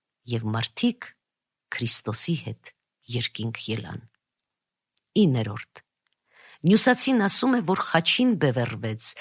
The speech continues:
որպեսզի հայտնի դարձնի, որ Տեր և Աստված է ամբողջ աշխարհին, և տարածվեց քառակողմ խաչի վրա, որպեսզի հայտնի դարձնի, որ ինքն է աշխարհի չորս կողմերի փրկիչը, և տարածեց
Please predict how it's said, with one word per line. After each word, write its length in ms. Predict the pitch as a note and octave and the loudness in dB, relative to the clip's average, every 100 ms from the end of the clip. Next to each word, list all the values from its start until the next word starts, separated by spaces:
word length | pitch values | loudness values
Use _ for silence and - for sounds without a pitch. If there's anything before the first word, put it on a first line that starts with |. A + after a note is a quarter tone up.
| - | -12
որպեսզի 460 | - E3 G#3 A3+ A3 | 0 2 6 6 6
հայտնի 420 | D#3+ G3 - A3+ | 2 0 2 2
դարձնի, 520 | F3 E3+ E3+ - A#3+ B3+ | 4 2 4 0 2 0
որ 260 | E3+ F#3+ - - _ _ _ _ | 2 0 0 -16 _ _ _ _
Տեր 260 | A3 C4+ G#3 | 6 6 4
և 300 | D#3+ G#3 G3+ _ | 2 2 2 _
Աստված 540 | E3 - - G3+ A3 | 2 2 2 2 2
է 140 | - D3+ - | 2 0 0
ամբողջ 580 | D#3+ D#3+ C3+ A3 - - | 0 2 4 2 2 -2
աշխարհին, 640 | F#3 - - E3+ A#2+ G#2+ A2+ _ _ _ _ _ - | 0 0 0 -4 -4 -8 -10 _ _ _ _ _ -6
և 120 | B2+ | -6
տարածվեց 580 | - B2+ B2+ - E3 F#3+ - | -2 -2 0 0 0 0 -2
քառակողմ 680 | - C#3+ C#3 - F#3+ G3 | -2 -2 -2 0 0 2
խաչի 460 | G3+ - D3 - F#3 | 0 0 0 0 0
վրա, 240 | C#3+ D#3+ G#3+ | 0 2 2
որպեսզի 440 | E3 D3 F3 D3+ | 2 -2 0 0
հայտնի 380 | D3 E3 - G#3 | 0 -2 0 0
դարձնի, 480 | E3+ D#3+ - - G3 | 2 0 2 2 4
որ 240 | F#3 F#3 - - - - | 4 2 0 -14 -18 -4
ինքն 500 | A3 C#4 C4+ - F#3+ | 4 6 6 2 2
է 80 | C#3+ A2+ - _ _ _ - | 2 0 -6 _ _ _ 0
աշխարհի 440 | C3 - C#3+ D#3+ | 0 2 0 -2
չորս 400 | D#3+ - A3 G#3+ | -2 -2 0 0
կողմերի 500 | - F#3 F3 E3+ F3 | 0 -2 0 0 0
փրկիչը, 760 | G3 - F#3+ - G#3 E3+ - G2+ - _ _ _ _ _ _ - | -6 -4 -6 -2 -2 2 0 -2 -8 _ _ _ _ _ _ -8
և 140 | A#2 | -8
տարածեց 540 | - A#2+ B2+ - F#3+ | -2 -2 -2 0 0